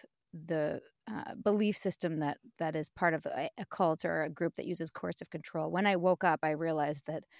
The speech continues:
um, Keith is not who he said he was this whole time, and that, that was basically a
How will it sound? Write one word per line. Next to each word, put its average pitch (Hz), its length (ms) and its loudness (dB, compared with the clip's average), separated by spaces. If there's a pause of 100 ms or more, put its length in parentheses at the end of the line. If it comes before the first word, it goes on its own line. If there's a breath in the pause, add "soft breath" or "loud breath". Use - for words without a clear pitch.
(720 soft breath)
um, 143 320 -4 (320)
Keith - 220 4
is 202 120 4
not 160 240 4
who 170 320 0 (120)
he - 160 -6
said 160 280 0
he 151 80 -2
was 147 260 0
this - 200 -10
whole 160 160 -4
time, 208 440 0 (120)
and 147 380 0 (120)
that, - 180 -4
that - 120 -4
was 156 120 -6
basically 190 560 0
a 151 240 -2